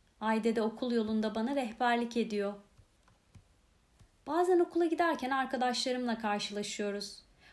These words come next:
Bana merhaba diyorlar. Ay Dede'ye de merhaba diyorlar. Ay Dede de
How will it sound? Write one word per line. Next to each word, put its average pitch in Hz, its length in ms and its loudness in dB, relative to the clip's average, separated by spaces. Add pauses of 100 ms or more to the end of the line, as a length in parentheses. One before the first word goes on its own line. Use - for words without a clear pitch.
Bana 254 180 2
merhaba 277 540 0
diyorlar. 196 600 -2 (1400)
Ay 233 240 4
Dede'ye 294 320 4
de 370 100 6
merhaba 226 560 2
diyorlar. 202 580 -2 (1000)
Ay 247 260 2
Dede 214 320 2
de 302 220 0